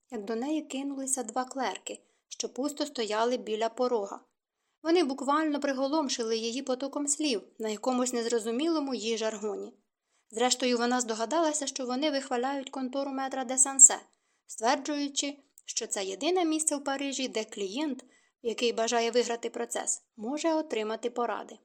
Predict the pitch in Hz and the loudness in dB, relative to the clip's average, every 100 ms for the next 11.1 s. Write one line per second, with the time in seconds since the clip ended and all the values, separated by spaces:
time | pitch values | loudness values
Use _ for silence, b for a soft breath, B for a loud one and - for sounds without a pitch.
0 | _ _ _ _ _ 233 254 311 320 285 | _ _ _ _ _ -4 2 4 6 4
1 | 285 - 302 294 277 262 254 285 277 285 | 0 0 0 2 0 -2 2 2 2 0
2 | 285 294 320 262 - 196 - 208 214 202 | 2 4 4 4 0 -6 -8 -4 -2 -2
3 | 208 220 247 247 196 - - _ _ 220 | -2 -2 -2 -2 -6 -10 -18 _ _ -6
4 | 208 214 220 240 285 302 302 269 262 262 | -2 -2 -2 -2 -2 -2 0 0 0 -2
5 | 277 262 214 - _ _ _ _ _ _ | 0 0 -2 -6 _ _ _ _ _ _
6 | - 214 - 262 359 339 277 262 233 269 | -8 -2 0 4 4 4 2 -2 2 2
7 | 294 269 269 269 226 202 247 311 302 262 | 0 -4 -4 -4 -6 -2 0 0 0 -2
8 | 294 262 220 226 254 285 311 240 185 180 | -2 -2 -2 0 0 0 0 0 -2 -2
9 | - - 214 208 214 196 196 277 359 - | -12 -12 -12 -4 -2 -2 -2 -2 -4 -6
10 | 214 214 202 202 226 247 277 262 254 202 | -6 -4 -4 -4 -4 -4 -6 -2 -2 -2
11 | 202 | -6